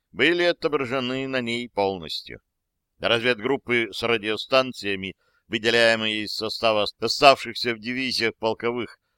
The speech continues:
разведывательных рот, при отходе наших частей оставались на занимаемой противником территории в лесных массивах. Они занимали позиции, удобные для наблюдения за дорогами,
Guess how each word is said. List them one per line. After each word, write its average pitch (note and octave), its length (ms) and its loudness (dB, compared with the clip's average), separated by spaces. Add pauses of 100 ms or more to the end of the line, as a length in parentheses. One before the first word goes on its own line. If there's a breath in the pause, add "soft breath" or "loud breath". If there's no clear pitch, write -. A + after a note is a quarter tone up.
(140)
разведывательных F#2 1080 -4
рот, C3+ 240 -2 (580)
при A#2+ 140 4
отходе D#3 380 0
наших B2 420 0
частей - 600 -4 (400)
оставались G3 580 2
на A#2+ 260 2
занимаемой A#2+ 680 2
противником F#2+ 760 -8
территории D3+ 720 -2
в B2+ 80 -6
лесных G#2+ 460 -4
массивах. E2 720 -10 (540)
Они F#3+ 200 2
занимали A#2+ 520 2
позиции, D3 840 -6 (320)
удобные C3+ 520 0
для B2+ 160 0
наблюдения B2+ 680 -2
за A#2+ 160 -2
дорогами, A2+ 580 -2